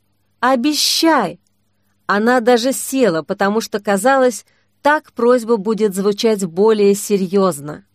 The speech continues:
«Обещаю!» Данила мягко пожал ее руку в ответ,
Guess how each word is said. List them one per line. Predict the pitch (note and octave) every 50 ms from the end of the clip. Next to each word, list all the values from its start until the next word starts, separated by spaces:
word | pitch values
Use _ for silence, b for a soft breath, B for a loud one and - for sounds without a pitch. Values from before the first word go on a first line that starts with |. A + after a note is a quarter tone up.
| _ _ _ _ _ _ -
«Обещаю!» | G3+ A#3 C4 C4 A#3+ D#4+ D#4 - - - - A#3+ G#3+ F#3+ F3+ E3+ E3+ E3+ E3+ E3 - _ _ _ _ _ _ _ _ _ -
Данила | F3+ F#3 A#3 A#3+ B3 C4+ C#4 C4 B3 A#3+
мягко | A#3+ B3+ C#4+ D4+ C#4 - - - C4
пожал | - A#3+ A3+ G#3+ F#3+ A3 A3 A3
ее | G#3 G3 F#3 G#3 G3 G3 G3+ F#3+
руку | F#3+ G#3+ C4 C#4 - - A#3+ A3
в | G3+
ответ, | G#3 G3+ G3+ - F3 F#3 F3+ D#3+ D3 -